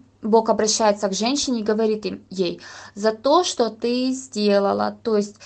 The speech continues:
здесь справедливое воздаяние. И следующий он обращается к мужчине и говорит мужчине о справедливом наказании для него.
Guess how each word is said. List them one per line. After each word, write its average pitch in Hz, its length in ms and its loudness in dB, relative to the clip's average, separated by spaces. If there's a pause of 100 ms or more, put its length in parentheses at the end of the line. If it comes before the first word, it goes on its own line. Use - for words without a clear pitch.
(140)
здесь 285 480 0
справедливое 240 760 0
воздаяние. 220 840 -4
И 254 100 -4
следующий 359 580 2
он 269 240 2
обращается 233 560 -2
к 208 120 -14
мужчине 202 680 -4 (320)
и 202 100 -6
говорит 226 440 2
мужчине 233 680 -2
о 196 140 2
справедливом 196 840 -4
наказании 202 680 -4
для 190 260 -2
него. 190 440 -2